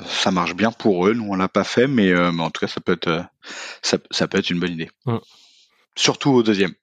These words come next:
Speaker 1: Encore, le, franchement, le premier, euh, t'as vraiment du temps encore, euh,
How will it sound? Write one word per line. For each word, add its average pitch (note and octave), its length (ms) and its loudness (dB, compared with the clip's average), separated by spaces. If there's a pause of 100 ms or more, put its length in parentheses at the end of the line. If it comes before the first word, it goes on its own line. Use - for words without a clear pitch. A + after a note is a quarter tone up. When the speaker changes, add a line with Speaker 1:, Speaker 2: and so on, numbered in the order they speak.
Speaker 1:
Encore, - 260 0
le, A2 160 0
franchement, - 320 -2
le D3 60 -2
premier, C3+ 360 2
euh, F#2 140 2 (480)
t'as F2 80 -2
vraiment G#2+ 320 2
du - 220 -8
temps B2 240 4
encore, G2 440 0
euh, F2 160 -4